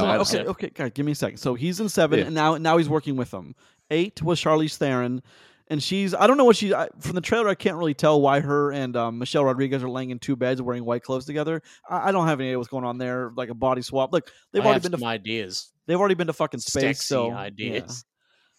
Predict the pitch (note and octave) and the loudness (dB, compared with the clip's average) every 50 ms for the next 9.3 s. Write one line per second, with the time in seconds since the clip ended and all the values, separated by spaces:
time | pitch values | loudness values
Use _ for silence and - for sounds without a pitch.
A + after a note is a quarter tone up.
0 | _ _ _ - D3+ D3 D3+ D3 D3+ D3+ D3 D3+ C#3+ C3+ C3 C#3+ D3 D3+ D#3 E3 | _ _ _ -2 0 0 2 2 2 2 2 2 2 2 2 2 2 2 2 2
1 | E3+ F3 F3 F3 E3+ D3+ C3+ - _ - - - - - _ _ _ _ - D3 | 0 0 0 -2 -4 -6 -8 -14 _ -20 -20 -20 -20 -20 _ _ _ _ -6 -6
2 | C#3 C3+ C#3 C#3+ D3 D3+ D#3 D#3 D3+ C#3+ - - A#2+ B2 B2 A#2 A#2 A#2 G#2+ A#2 | -4 -2 -4 -4 -2 -2 -2 -4 -4 -6 -6 -6 -4 -4 -4 -4 -6 -8 -6 -2
3 | C3+ D3 C#3+ D3+ C#3+ - - E3 E3+ E3+ E3+ E3 E3+ C#3+ D#3+ E3 E3 D#3+ D#3+ E3 | -2 0 0 -2 -4 -6 -8 -6 -4 -4 -2 -2 -2 -2 -2 -2 0 0 -2 -2
4 | D#3 D3+ D3+ - E3+ D#3 D#3 D#3 D3 C#3 C#3 C#3+ C3 C#3 C3+ C3+ C3 A2+ - C#3+ | -2 -2 -2 -2 -2 0 0 -2 -2 -2 -4 -4 -2 0 -2 -2 -2 -2 -2 0
5 | C#3+ C#3 C3+ C3 C3+ C3+ C#3 D3 D3+ D3 C#3 B2+ B2+ C3+ C3 - C#3+ B2+ B2+ B2+ | 0 0 0 0 0 0 2 0 0 -2 -4 -4 -6 -6 -4 -6 -6 -6 -6 -6
6 | - - C3 A#2+ A#2 A#2+ B2 A#2+ - - - - _ _ - A3 A#3+ A#3+ F#3+ D#4 | -6 -6 -6 -6 -6 -6 -10 -12 -16 -20 -20 -20 _ _ 2 4 4 4 4 2
7 | D4+ D#4 D4+ C4 A3 - E3+ D3+ E3 D3+ D3+ - E3+ D#3 D3+ C#3+ - - D#3 D3 | 2 2 2 0 0 0 0 2 4 4 4 2 0 -2 -2 -4 -4 -4 -2 0
8 | C#3+ C3+ C3+ C3 B2 C3 C#3 C3+ - D3 C3+ B2+ - - C#3+ - - C#3+ B2 C3 | 0 0 2 4 4 4 2 2 2 2 2 2 2 -2 -6 -4 -4 -4 -2 -2
9 | B2+ B2 B2 B2 A2+ | -4 -4 -6 -8 -10